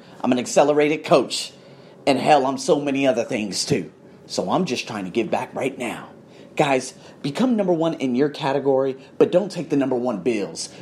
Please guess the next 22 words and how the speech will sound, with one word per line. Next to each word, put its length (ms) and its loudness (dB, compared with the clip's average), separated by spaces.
Don't 280 4
think 200 0
that, 220 6
"Oh, 180 8
yeah, 360 6
yeah, 300 10
I 80 6
need 160 0
to 160 4
upgrade 360 6
and 140 2
I'm 100 2
gonna 140 0
go 380 6
to 260 2
a 60 4
Toyota 360 8
or 160 4
this." 300 4
Jeff 220 2
Bezos, 600 4
trillionaire 640 4